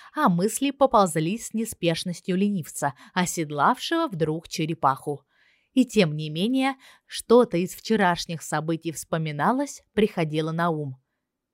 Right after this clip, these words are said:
Сердце. Сердце черного, которое золотой дракон каким-то непостижимым образом умудрился уменьшить в размерах. Я его помнила. И на ощупь, и на вкус.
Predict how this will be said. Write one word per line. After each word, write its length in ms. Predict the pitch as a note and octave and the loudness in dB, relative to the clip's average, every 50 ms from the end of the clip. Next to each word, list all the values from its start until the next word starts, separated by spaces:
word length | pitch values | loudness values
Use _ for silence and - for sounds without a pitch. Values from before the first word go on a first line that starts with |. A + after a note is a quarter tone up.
| _ _ | _ _
Сердце. 640 | _ - - - - E3 C#3 - - - A#2 A2 B2+ - _ _ _ _ _ _ _ _ _ | _ -10 0 2 4 4 2 0 -6 -8 -8 -8 -8 -10 _ _ _ _ _ _ _ _ _
Сердце 600 | _ - - - - F#3 E3+ D#3 C#3+ - - D#3+ | _ -14 -8 2 4 4 4 4 0 -6 -8 -8
черного, 640 | C#3+ - - - E3 D#3+ F3 F#3 F#3+ G#3 G#3+ C4+ D4 C#4+ _ - - - _ _ | -8 -8 -6 -2 0 0 2 2 2 4 4 4 2 2 _ -16 -20 -20 _ _
которое 540 | - B3+ B3+ B3+ - F#3+ F#3+ F#3 F3+ F3 F3 | -2 -2 -2 2 2 2 2 2 0 0 -2
золотой 500 | D#3+ E3+ F3+ F3+ F3+ F3+ - F#3 F3 E3 | -2 -2 -2 -2 -2 -2 0 0 0 2
дракон 560 | D#3 E3 D#3 D3+ - _ E3 F3 G#3+ C4 C4+ | 2 0 -2 -2 -2 _ 0 0 0 0 -2
каким-то 640 | - - C#4 C4+ - - - A#3 A3 G3 - F#3+ F3+ | -4 -4 -4 -4 -4 -6 -4 -2 -2 -2 -2 -2 -4
непостижимым 920 | F3 F#3 F#3+ G3 G#3 G3 - - A3 A3+ F3 F#3 G3+ F3+ F3 E3+ D#3+ D3+ | -4 -4 -2 -2 -2 -2 -2 0 0 2 2 2 0 0 0 -2 -2 -2
образом 580 | C#3+ G3 A#3 A3 C#4 D4 C#4+ - D#4 D#4+ D#4 - - - _ | 0 0 2 4 4 2 4 2 0 -2 -2 -6 -14 -14 _
умудрился 720 | - D4 C4 B3+ A3 F3+ F3+ F3+ G#3 A#3+ A#3 - - D#4 | -2 2 4 4 4 4 4 2 2 2 0 -2 -2 -2
уменьшить 500 | D#4 C#4+ G#3+ E3+ E3 E3+ - - E3+ - | -2 0 0 0 0 0 -2 -6 -8 -2
в 60 | E3 | 0
размерах. 580 | G3 G3 E3+ F#3 F#3 E3 D3 C3+ C3+ - - _ _ _ _ _ _ _ _ _ _ | 0 0 0 0 -2 -2 -2 -2 -4 -8 -12 _ _ _ _ _ _ _ _ _ _
Я 220 | D#3+ D#3+ E3 E3+ | -2 0 2 2
его 280 | F3+ F#3 F3 F3 F3+ F3+ | 2 2 2 2 0 -2
помнила. 640 | - - D#3 C#3+ D3 D3 C#3+ C#3+ C#3 C3+ C#3 - - _ _ _ _ _ _ _ _ _ | 0 -2 -2 -2 -2 -4 -6 -6 -6 -6 -6 -8 -14 _ _ _ _ _ _ _ _ _
И 160 | - B3 G#3 F#3 | 0 2 2 4
на 200 | E3 D#3+ D#3+ D#3 | 4 2 2 2
ощупь, 500 | D3+ E3 F3+ - - - D4+ D#4 - - - _ _ _ _ | 2 2 2 2 0 -2 -2 -2 -2 -6 -14 _ _ _ _
и 200 | - A3 G#3+ G#3 | 0 2 4 4
на 140 | E3+ F3 G3 | 4 2 -2
вкус. 540 | - - - _ E3 D#3 D3 - - - | -2 -6 -12 _ -12 -8 -6 -6 -6 -6